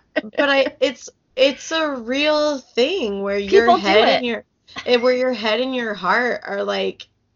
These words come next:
Speaker 1: Yeah.
Speaker 2: on the exact same page, but just, like, running on two different levels where you're like, same book, different page of, like,
Speaker 1: Well,
Speaker 2: where they're
Speaker 1: yeah.
Speaker 2: supposed to be. And
Speaker 1: Well,
Speaker 2: I mean, I've, I have felt that before where it's like,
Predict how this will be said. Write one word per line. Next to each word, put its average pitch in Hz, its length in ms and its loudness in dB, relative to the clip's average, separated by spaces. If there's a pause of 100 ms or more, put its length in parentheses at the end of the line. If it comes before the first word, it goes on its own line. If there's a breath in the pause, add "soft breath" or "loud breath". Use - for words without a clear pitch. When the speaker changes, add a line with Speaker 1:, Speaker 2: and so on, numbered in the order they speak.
(460)
Speaker 1:
Yeah. 226 60 0 (140)
Speaker 2:
on 262 100 0
the 269 160 0
exact 233 400 -2
same 226 300 -4
page, 208 480 -2
but 202 180 -2
just, 202 300 -4
like, 208 200 0
running 208 380 0
on 196 200 -4
two 202 280 -4
different 190 420 -4
levels 87 540 -4
where 90 220 -4
you're 87 140 -4
like, 87 420 -4 (580 loud breath)
same 269 400 2
book, 226 280 0
different 208 400 -4
page 180 460 -2
of, 190 260 -6
like, 196 220 0
Speaker 1:
Well, 302 80 -2
Speaker 2:
where 208 160 0
they're 320 100 2
Speaker 1:
yeah. 233 180 4
Speaker 2:
supposed 202 300 -4
to 185 60 -20
be. 180 240 -12
And 214 200 -4
Speaker 1:
Well, 339 280 0 (120)
Speaker 2:
I 285 160 2
mean, 311 280 -10
I've, 302 420 -2 (160)
I 226 180 -4 (120)
have 269 100 -10
felt 185 340 -4
that 180 220 -6
before 190 460 -2
where 185 140 -2
it's 185 240 -8
like, 180 460 -4